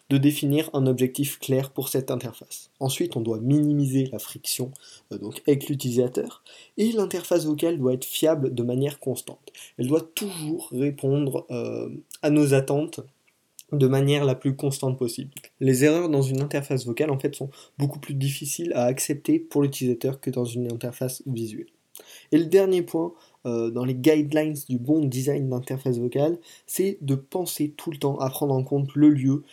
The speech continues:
et l'intonation de l'utilisateur. Tout le contexte va avoir une importance, euh, d'autant plus capitale dans une interface vocale.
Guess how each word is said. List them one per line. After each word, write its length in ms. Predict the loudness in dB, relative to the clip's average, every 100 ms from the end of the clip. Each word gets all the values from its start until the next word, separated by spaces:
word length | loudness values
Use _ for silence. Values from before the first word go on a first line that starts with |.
| -4 4
et 140 | 6
l'intonation 800 | 8 6 4 2 2 0 -2 0
de 160 | 4
l'utilisateur. 720 | 4 2 -2 -6 -6 -6 -12 -14 -20 -10
Tout 120 | -4 -4
le 80 |
contexte 640 | -2 0 2 2 0 -2 -6
va 140 | 2 2
avoir 200 | 4 4
une 100 | 4
importance, 640 | 2 0 -2 -2 -2 -6 -12 -20 _
euh, 80 | -4
d'autant 300 | -2 0 -2
plus 180 | -2 -2
capitale 560 | -2 -4 -4 0 2 2
dans 160 | 2
une 160 | 2 0
interface 540 | -2 -6 -6 -8 -8 -12
vocale. 400 | -10 -10 -12